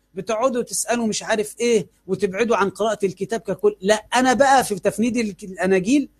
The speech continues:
بفند الكتاب بنظرة كلية للكتاب، مش بنظرة وعدت، لا.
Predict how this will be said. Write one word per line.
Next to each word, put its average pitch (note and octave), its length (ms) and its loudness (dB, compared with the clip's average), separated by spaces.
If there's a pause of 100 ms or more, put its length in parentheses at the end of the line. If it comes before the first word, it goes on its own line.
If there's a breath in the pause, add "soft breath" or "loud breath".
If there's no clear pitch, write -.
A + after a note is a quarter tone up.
(220)
بفند A3+ 560 2
الكتاب F#3+ 520 -4
بنظرة G3+ 480 2
كلية G3+ 720 4
للكتاب، D3 540 -2 (1000)
مش C#3+ 140 -2
بنظرة F3+ 420 2
وعدت، E3 460 -2
لا. F3 160 -2